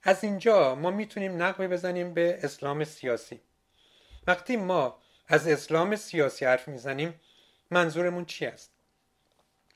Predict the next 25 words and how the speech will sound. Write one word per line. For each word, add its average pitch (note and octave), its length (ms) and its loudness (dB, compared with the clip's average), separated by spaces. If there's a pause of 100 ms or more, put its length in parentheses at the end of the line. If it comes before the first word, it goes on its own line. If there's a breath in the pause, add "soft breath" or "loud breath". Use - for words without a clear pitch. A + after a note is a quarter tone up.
(1120 soft breath)
فضایی F#3+ 360 6
که G3+ 140 4
الان E3+ 200 4
در E3+ 300 4
اواخر D3 500 2
قرن D#3 420 2
بیستم D#3 760 -6 (560 soft breath)
و E3 40 6
اوایل D#3 480 4
قرن D3 340 0
بیست C#3 240 -12
و C#3 40 -2
یکم C3 360 -4
شاهدش B2 520 -4
هستیم D3+ 460 -10 (1300)
که D#3+ 140 2
جنبش D#3+ 480 0
اسلامی D3 560 2
تو D3+ 120 -12
کشورهای C#3 560 -2
مثل C#3 280 -6
ایران C#3 680 -6 (680 soft breath)
و B2+ 240 4 (280)
کشورهای F#3 360 0
دیگر D3 420 -2